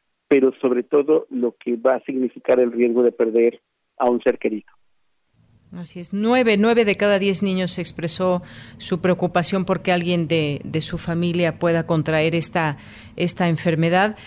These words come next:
Speaker 2: Y también se han estado publicando algunos testimonios, eh, tristísimos todos ellos, algunos niños que no pudieron despedirse de su madre o de su papá,
Speaker 1: Ujú.
Speaker 2: algunos que dejaron, pues, niños muy pequeños, incluso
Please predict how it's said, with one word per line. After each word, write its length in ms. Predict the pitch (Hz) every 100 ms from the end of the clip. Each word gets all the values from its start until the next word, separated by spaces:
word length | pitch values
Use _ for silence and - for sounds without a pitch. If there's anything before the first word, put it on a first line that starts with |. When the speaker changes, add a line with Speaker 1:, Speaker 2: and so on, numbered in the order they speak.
| - - -
Speaker 2:
Y 200 | 214 202
también 360 | 196 185 226 262
se 140 | 233
han 100 | 202
estado 380 | 208 220 208 208
publicando 640 | 196 175 - 180 190 196
algunos 680 | 185 160 175 180 180 - - - -
testimonios, 1120 | 185 - - 180 185 202 202 190 190 - - -
eh, 200 | 170 160 160
tristísimos 840 | 185 170 - 220 254 - 185 170
todos 360 | - 185 180 -
ellos, 460 | 175 165 180 175 - - - -
algunos 400 | 175 180 190 185
niños 280 | 196 196 -
que 100 | 180
no 160 | 175
pudieron 300 | 185 175 180
despedirse 680 | 175 160 - 160 180 - 185
de 120 | 160
su 160 | 156 170
madre 580 | 160 175 185 170 175 170
o 80 | 156
de 120 | 151
su 180 | - 151
papá, 560 | 156 135 175 185 185
Speaker 1:
Ujú. 380 | - - - -
Speaker 2:
algunos 400 | 170 165 175 180
que 140 | - 170
dejaron, 460 | 160 180 180 185
pues, 260 | 180 175 -
niños 560 | 180 180 190 - - - -
muy 180 | 175 180
pequeños, 680 | 151 - 208 240 190 170 175
incluso 720 | 160 175 165 190 180 160